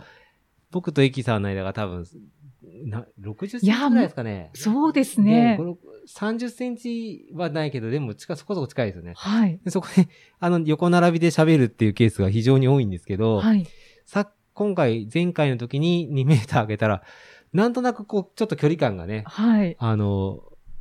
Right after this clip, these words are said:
Speaker 2: 中野先生が収録の後におっしゃっていましたが、
Speaker 1: はい。
Speaker 2: なんか時間軸が違ったって。
Speaker 1: そう、時間がちょっとなんかなんだろうな。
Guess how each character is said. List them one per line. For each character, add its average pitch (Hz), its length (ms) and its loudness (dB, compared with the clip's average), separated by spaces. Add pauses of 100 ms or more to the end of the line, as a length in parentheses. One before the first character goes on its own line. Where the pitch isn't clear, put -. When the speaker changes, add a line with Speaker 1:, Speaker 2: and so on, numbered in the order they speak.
(120)
Speaker 2:
中 214 220 0
野 240 100 2
先 254 180 0
生 247 200 0
が 196 180 0
収 233 200 0
録 233 220 2
の 226 80 4
後 226 140 0
に 185 100 0
お 180 60 0
っ - 20 -2
し - 120 -6
ゃ 220 60 0
っ 196 60 -6
て 196 80 -6
い 185 80 -2
ま 180 120 -2
し - 60 -8
た 175 100 -2
が、 170 80 2
Speaker 1:
は 170 320 2
い。 196 40 0
Speaker 2:
な 214 60 4
ん - 20 2
か 190 100 -2
時 190 160 0
間 247 220 4
軸 196 240 0
が 170 80 0
違 175 160 -4 (100)
っ 175 100 -4
た 180 120 0
っ 165 100 -2
て。 - 80 -20
Speaker 1:
そ 127 120 2
う、 101 80 2
時 113 120 0
間 170 220 4
が 165 300 6
ち 175 100 -4
ょ - 20 2
っ 165 40 0
と 123 100 -4
な 117 120 2
ん - 20 -2
か 95 120 -4
な 123 140 0
ん 131 60 -2
だ 95 100 -2
ろ 78 120 -4
う 76 40 -8
な。 76 280 -10